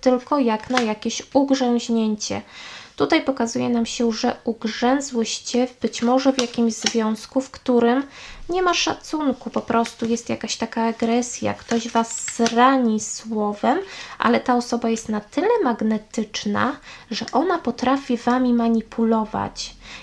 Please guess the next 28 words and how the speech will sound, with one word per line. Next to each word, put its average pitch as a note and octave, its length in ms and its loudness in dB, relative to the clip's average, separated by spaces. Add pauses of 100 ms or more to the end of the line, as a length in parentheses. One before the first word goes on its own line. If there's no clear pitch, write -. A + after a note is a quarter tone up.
(120)
i A3+ 80 0
wy A3+ 120 -4
same E4 420 2
bez C4 240 2
niej B3+ 220 2
nie A3 180 2
umiecie C4+ 420 0
do A#3 100 0
końca A3+ 480 -2
działać. G3+ 560 -4 (160)
Takie G4 260 -4
coś - 180 -8
nam D4 140 -2
się A3+ 160 -6
tu - 120 -14
pokazuje, G#3+ 720 -6 (520)
że A#3 400 0 (1200)
mimo C#4+ 200 2
to, C4+ 140 -4
że - 160 -4
ona B3+ 220 0
was A#3 240 -6
rani B3 380 0
i - 40 -10
że A#3 140 -2
wy A3 120 -2
chciałybyście C#4 800 -2
odejść, G#3+ 520 -6